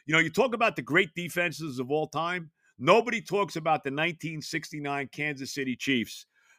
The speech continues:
but that defense had six Hall of Famers on it. Buck Buchanan, Bobby Bell, Willie Lanier, Johnny Robinson, Emmitt Thomas, and this guy,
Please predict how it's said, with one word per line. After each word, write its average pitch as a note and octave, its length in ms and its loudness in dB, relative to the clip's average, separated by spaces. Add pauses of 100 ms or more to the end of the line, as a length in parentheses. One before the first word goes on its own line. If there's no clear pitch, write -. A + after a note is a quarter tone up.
but C3 180 2
that G#3+ 260 8
defense F3+ 520 0
had C#3+ 280 0
six - 720 -4 (120)
Hall F3+ 320 2
of - 80 0
Famers E3 420 2
on A2 140 0
it. F2 100 -16 (760)
Buck D3 180 8
Buchanan, F#3 640 4 (560)
Bobby C3 300 10
Bell, D3+ 500 4 (380)
Willie D#3+ 280 8
Lanier, E3+ 500 2 (680)
Johnny E3+ 320 6
Robinson, F3+ 640 0 (680)
Emmitt G3+ 320 2
Thomas, - 680 -4 (500)
and C3+ 160 4
this G3+ 160 4
guy, A2 400 4